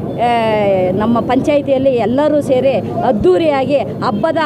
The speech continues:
ಆಚರಣೆಯಲ್ಲಿ ಆಚರಣೆ ಮಾಡಿದ್ದೀವಿ ನಾವೆಲ್ಲರೂ. ಎಲ್ರಿಗೂ ಕೃತಜ್ಞತೆಗಳು ಹಾಗೂ ನನ್ನ, ಆ, ಉಪಾಧ್ಯಕ್ಷರುಗಳಿಗೂ, ನಮ್ಮ ಸದಸ್ಯರುಗಳಿಗೂ, ನಮ್ಮ ಸಾಥ್ ಕೊಟ್ಟ ಎಲ್ಲ ನಮ್ಮ ಅಣ್ಣ ತಮ್ಮಂದ್ರಿಗೂ, ಅಕ್ಕ ತಂಗಿಯರುಗಳಿಗೂ, ಆ, ಎಲ್ರಿಗೂ ನನ್ನ ಕೃತಜ್ಞ-, ಕೃತಜ್ಞತೆಗಳು.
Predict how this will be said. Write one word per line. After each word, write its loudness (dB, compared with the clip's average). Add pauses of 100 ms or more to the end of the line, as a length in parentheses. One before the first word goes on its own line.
ಆಚರಣೆಯಲ್ಲಿ 2
ಆಚರಣೆ 0
ಮಾಡಿದ್ದೀವಿ 2
ನಾವೆಲ್ಲರೂ. 0 (320)
ಎಲ್ರಿಗೂ 2
ಕೃತಜ್ಞತೆಗಳು 0 (300)
ಹಾಗೂ 0 (240)
ನನ್ನ, -2 (580)
ಆ, 2 (140)
ಉಪಾಧ್ಯಕ್ಷರುಗಳಿಗೂ, 2
ನಮ್ಮ 0
ಸದಸ್ಯರುಗಳಿಗೂ, 0
ನಮ್ಮ 0
ಸಾಥ್ -4
ಕೊಟ್ಟ -2
ಎಲ್ಲ 2
ನಮ್ಮ 2 (400)
ಅಣ್ಣ 0
ತಮ್ಮಂದ್ರಿಗೂ, 2
ಅಕ್ಕ -4
ತಂಗಿಯರುಗಳಿಗೂ, 0
ಆ, 0
ಎಲ್ರಿಗೂ 2
ನನ್ನ 0 (300)
ಕೃತಜ್ಞ-, 0
ಕೃತಜ್ಞತೆಗಳು. 0